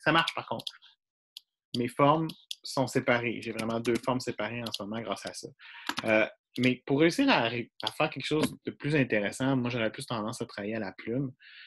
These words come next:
euh, pour faire une forme que je veux couper. C'est sûr que le cutter, ça va vite, hein, parce que je prends ça, puis boum, c'est fait, c'est coupé. Tu sais, si c'est pour faire de l'illustration numérique, puis que j'ai un style vraiment très, euh, euh,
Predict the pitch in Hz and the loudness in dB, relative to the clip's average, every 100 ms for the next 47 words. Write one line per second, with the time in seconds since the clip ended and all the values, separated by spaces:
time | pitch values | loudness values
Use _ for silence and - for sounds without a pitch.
0 | - - 107 104 101 98 - - 131 123 | -20 -8 -2 0 0 -4 -8 -2 2 4
1 | 127 110 - 127 135 123 110 113 110 _ | 2 0 2 4 4 2 0 -2 -6 _
2 | - 113 - - - - 180 202 139 120 | -2 -2 -4 -20 -10 -2 4 4 6 4
3 | - 165 - 117 107 120 143 127 131 127 | 6 4 4 2 2 0 0 0 -2 -2
4 | - 113 - 139 127 - 135 147 175 _ | -6 -6 0 2 2 4 6 6 4 _
5 | _ _ _ - _ - 131 131 - - | _ _ _ -20 _ 0 2 2 -2 -2
6 | 123 143 151 113 - 120 117 120 110 - | 8 8 8 2 0 0 4 2 2 -4
7 | - - - - 123 - 127 117 - _ | -20 -16 -12 -6 -6 -2 0 0 -4 _
8 | _ _ 160 165 - 151 143 202 208 131 | _ _ -4 -2 0 2 4 4 4 2
9 | - 104 143 147 120 98 123 135 - - | 0 -2 0 0 0 -2 -2 -2 -2 -16
10 | - - 113 120 104 - 151 127 110 113 | -14 -6 -2 0 0 2 2 2 -2 -2
11 | 120 - 127 127 110 101 98 101 - _ | -4 -2 2 2 2 -2 -6 -8 -10 _
12 | - 104 | -12 -10